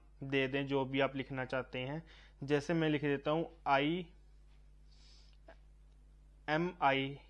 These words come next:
मार्ट, या फिर लिख देते हैं एम आई स्टोर, और यहाँ पे पब्लिक कर देते हैं इसको, और यहाँ पे क्रिएट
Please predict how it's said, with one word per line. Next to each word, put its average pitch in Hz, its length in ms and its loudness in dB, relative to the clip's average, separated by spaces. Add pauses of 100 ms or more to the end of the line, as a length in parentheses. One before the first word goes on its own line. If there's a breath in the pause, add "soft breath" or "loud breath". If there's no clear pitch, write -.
(440 soft breath)
मार्ट, 120 440 -6 (3750 soft breath)
या 143 140 0
फिर 139 220 -2
लिख 139 160 -4
देते 139 280 -6
हैं - 180 -8
एम 139 220 -4
आई 139 160 -4
स्टोर, - 500 -10 (1500 soft breath)
और 135 160 -2
यहाँ 135 280 -2
पे 143 260 0
पब्लिक 139 500 -4
कर 139 120 0
देते 131 320 -10
हैं 135 140 -4
इसको, 170 360 -8 (400 soft breath)
और 135 140 0
यहाँ 135 180 0
पे 160 120 -2
क्रिएट 151 460 0